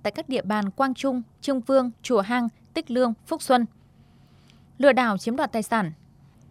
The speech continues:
Ngày hai mươi hai tháng bảy năm hai nghìn không trăm hai mươi, chị La Phương Anh, sinh năm hai nghìn, hộ khẩu thường trú,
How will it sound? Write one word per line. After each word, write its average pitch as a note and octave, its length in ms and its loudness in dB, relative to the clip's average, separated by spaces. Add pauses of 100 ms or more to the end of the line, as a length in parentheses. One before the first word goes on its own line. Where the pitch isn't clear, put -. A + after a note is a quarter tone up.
(360)
Ngày C4+ 280 2
hai D4 140 -2
mươi D#4 40 -2
hai D#4 140 -2
tháng C4+ 200 -4
bảy C4 180 0
năm C#4 180 -4
hai D4 120 -4
nghìn A#3 200 0
không C#4 180 -6
trăm B3+ 200 -4
hai C4 100 -2
mươi, C4 280 2 (300)
chị C#4 160 -2
La C#4 220 -2
Phương C#4 240 -2
Anh, C4+ 240 -4
sinh C#4+ 220 -6
năm C#4 120 -2
hai C4+ 160 -4
nghìn, A3+ 260 0 (120)
hộ A#3+ 180 2
khẩu G#3+ 200 0
thường G#3 220 -2
trú, G#3+ 280 0